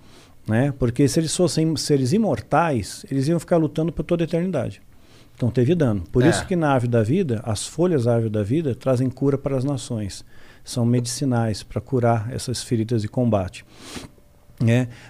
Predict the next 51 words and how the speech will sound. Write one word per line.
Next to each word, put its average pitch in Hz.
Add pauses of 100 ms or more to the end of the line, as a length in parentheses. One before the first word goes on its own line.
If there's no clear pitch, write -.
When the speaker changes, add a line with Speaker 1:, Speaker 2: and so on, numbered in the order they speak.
(120)
Speaker 1:
Aí 190
a 156
Bíblia 185
fala 175
que 143
nós, 160
vamos, 123
Paulo 151
diz 143
que -
nós 147
vamos 143
julgar 156
os 190
anjos, 135
né? 113
Nós 127
vamos 123
chegar 139
a -
julgar 131
os 120
anjos, 98 (560)
né? 131
E 220
aí 185
a, 165
na 160
epístola 175
de 131
Judas, 113 (320)
né, 131
que 127
é 131
muito 180
parecido 127
com -
o -
livro 117
de 107
Enoque, 113
tem 107
muita 165
coisa 113
ligada 107
Speaker 2:
Apócrifo. 110
Speaker 1:
o -
apócrifo 120
de 107
Enoque, 113
né? 123